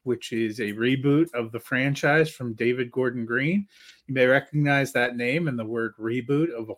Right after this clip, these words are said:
horror <laughs> franchise because this is not his first trip, uh, down the line. Uh, David Gordon Green kinda started out doing comedy films with Danny McBride, and then a few years ago decided to reboot the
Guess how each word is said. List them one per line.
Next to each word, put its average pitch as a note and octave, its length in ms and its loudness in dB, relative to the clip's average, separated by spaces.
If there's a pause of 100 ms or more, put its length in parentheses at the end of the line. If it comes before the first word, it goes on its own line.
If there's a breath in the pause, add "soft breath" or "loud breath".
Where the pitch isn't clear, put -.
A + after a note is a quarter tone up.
(160)
horror C3+ 300 0
<laughs> - 20 -14
franchise E3+ 880 -2
because B2+ 500 2 (420 loud breath)
this F3 140 -6
is F#3+ 220 0
not G#3 260 6
his G#3+ 180 2
first - 400 2
trip, E3+ 360 6 (120)
uh, D3+ 360 4 (100)
down C#3+ 400 2
the C#3+ 80 0
line. C#3+ 500 0 (640 soft breath)
Uh, C3 360 2 (300)
David D3+ 260 4
Gordon E3 260 6
Green D#3+ 260 2
kinda E3+ 220 -4
started F3+ 400 4
out E3 240 4
doing D3+ 360 0
comedy E3+ 520 0
films F#3 440 -2
with D#3 140 -2
Danny D3 300 0
McBride, C#3 800 2
and B2 160 -6
then B2 160 -4
a A#2 60 -6
few - 280 -8
years C3 360 -2
ago C3 340 0
decided B2 720 0
to A2+ 340 -4
reboot B2+ 600 -2
the A2 220 -4